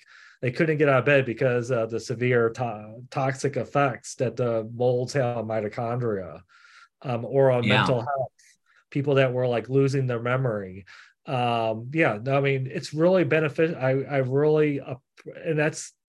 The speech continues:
Speaker 1: I, if, I will never turn down a phone call from somebody that wants to <laughs> tell me that, um, how, how they've gotten better. Uh, those are my favorite phone calls.
Speaker 2: Absolutely.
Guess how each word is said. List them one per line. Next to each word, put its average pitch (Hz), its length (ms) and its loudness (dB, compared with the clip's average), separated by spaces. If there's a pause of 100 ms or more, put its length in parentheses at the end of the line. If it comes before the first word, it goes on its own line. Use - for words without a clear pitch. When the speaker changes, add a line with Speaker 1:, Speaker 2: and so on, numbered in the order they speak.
(280)
Speaker 1:
I, 131 240 -2 (540)
if, 131 240 -4 (840)
I 160 80 2
will 147 160 4
never 160 260 4
turn 175 220 0
down 147 180 4
a 139 60 4
phone 139 260 2
call 131 200 2
from 113 120 -10
somebody 120 380 2
that 117 180 2
wants 120 340 -4
to 135 360 -2 (200)
<laughs> - 220 -16
tell 131 260 6
me 120 360 0
that, 120 480 2 (120)
um, 110 840 2 (180)
how, 127 380 2
how 131 200 2
they've 120 180 4
gotten 110 260 0
better. 101 420 -2
Uh, 110 140 2
those 127 320 2
are 135 80 4
my 120 140 2
favorite 113 400 -2
phone 101 200 -2
calls. 90 320 -12
Speaker 2:
Absolutely. 95 840 -2